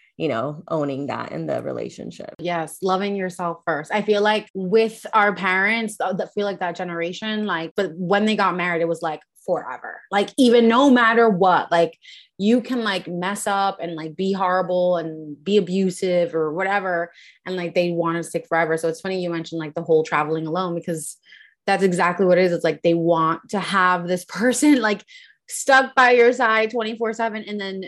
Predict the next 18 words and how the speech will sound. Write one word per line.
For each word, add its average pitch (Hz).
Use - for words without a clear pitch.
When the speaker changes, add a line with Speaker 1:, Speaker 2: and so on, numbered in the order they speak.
Speaker 2:
you 202
kinda 262
lose 240
your 220
individualism. 165
Like, 135
I, -
as 220
I've 233
seen, 214
like, 151
growing 185
up 170
as 170
I 170
got 165
older, 170
I'm 185